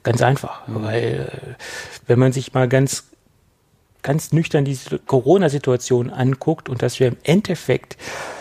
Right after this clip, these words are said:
Speaker 1: vor einer zweiten Welle stehen, böse Zungen behaupten, dass wir mitten in der zweiten Welle schon drin sind, äh, dann macht mir das, äh, wirtschaftlich gesehen ein bisschen Angst, ganz ehrlich.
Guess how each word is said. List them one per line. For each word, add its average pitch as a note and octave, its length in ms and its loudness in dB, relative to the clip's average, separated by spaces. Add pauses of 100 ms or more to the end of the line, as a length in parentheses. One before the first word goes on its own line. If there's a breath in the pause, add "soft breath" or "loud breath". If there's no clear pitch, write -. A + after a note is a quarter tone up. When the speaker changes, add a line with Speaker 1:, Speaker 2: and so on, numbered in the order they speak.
(120)
Speaker 1:
vor C3+ 200 2
einer B2 200 4
zweiten A2+ 420 0
Welle E3 220 2
stehen, C3 560 0
böse B2+ 280 2
Zungen C3 240 0
behaupten, B2 380 0
dass B2 160 2
wir A#2+ 80 2
mitten C#3+ 640 -2
in F3+ 140 4
der D3+ 120 4
zweiten A#2 380 0
Welle B2 220 2
schon A#2+ 260 -2
drin D#3 280 4
sind, C3+ 320 2 (800 loud breath)
äh, B2 520 2
dann C3 300 4
macht - 280 0
mir C3+ 140 0
das, B2+ 560 -4
äh, B2 260 0
wirtschaftlich D#3 480 2
gesehen E3 320 2
ein D#3+ 140 2
bisschen F3+ 260 2
Angst, C#3+ 400 -4 (160)
ganz C3+ 200 0
ehrlich. - 340 -4